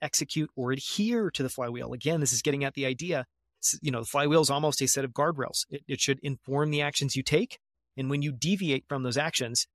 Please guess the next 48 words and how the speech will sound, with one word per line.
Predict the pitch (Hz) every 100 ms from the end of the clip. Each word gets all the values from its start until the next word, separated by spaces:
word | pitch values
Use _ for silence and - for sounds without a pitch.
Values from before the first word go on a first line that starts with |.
| _ -
you | 131 131
should | - 147
experience | 139 - 127 123
failure. | - 262 - -
You | 139
should, | - 139 127
you | 139
should | 143
experience | 127 - 135 120
sub-, | - 131
subpar | - 131 - 123
results. | 117 120 160 - - - _ _
So | - 117
the |
flywheel | - 120 127 135 120
is | 117
meant | 113 120 -
to | 123
be | 123 120
the | 120 120 123
kind | - 117
of | 110
driver, | 127 120 123 147 139 113 120 -
the | 127 120 120 120 -
invisible | 131 117 143 147 147
force | 139 147 139
behind | - 120 139
the | 123
scenes | - 151 117 117
that's | - 120
powering | - 120 123 120
your | 113
business | 117 107 110
forward. | - 117 113 _ _ _ _ _ _ _ _ _
And | 147
number | 147 135
seven, | - 262 233 220 208 _ _
test | - 220 262
the | 269
flywheel | - 180 170 175
against | 165 139 147 -
the | 151
three | - 131 175
circles | 208 - 156 151 147
of | 131 117
your | 123
hedgehog | - 233 - 156 127
concept. | - 131 - - -